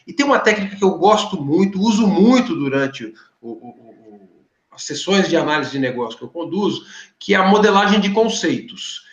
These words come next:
Então, quando você vai entender o conceito de como é que funciona uma organização, tem um monte de termos de negócio que aquela organização utiliza. Então, sei lá, sei lá, boleto, pedido, solicitação, demanda, é, projeto, todos esses termos têm os significados.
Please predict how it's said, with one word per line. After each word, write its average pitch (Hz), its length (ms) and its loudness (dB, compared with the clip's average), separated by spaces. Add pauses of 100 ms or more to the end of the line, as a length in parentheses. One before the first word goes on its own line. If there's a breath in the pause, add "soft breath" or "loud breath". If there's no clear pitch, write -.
(160 soft breath)
Então, - 380 -2
quando 302 260 0
você 214 280 0
vai 165 240 2
entender 147 380 -2
o 190 120 2
conceito 147 500 -6
de 120 80 -12
como 135 160 -8
é 143 60 -4
que 143 100 -16
funciona 139 400 -6
uma 117 100 -4
organização, 110 680 -6
tem 214 100 -4
um 220 60 -6
monte 214 200 0
de 269 100 0
termos 208 600 4
de 127 100 -6
negócio 135 480 -2
que - 80 -8
aquela 170 300 0
organização 175 760 -4 (400 soft breath)
utiliza. 175 520 0
Então, 127 180 -8
sei 214 140 -4
lá, 160 180 2
sei - 180 -8
lá, 104 140 -12 (420)
boleto, 165 540 2
pedido, 165 540 -2
solicitação, 160 1040 0
demanda, 135 720 0 (220 loud breath)
é, 139 160 -2
projeto, 170 840 0
todos 240 300 4
esses - 340 -2
termos 208 380 4
têm 202 140 0
os 196 80 -2
significados. 196 760 -4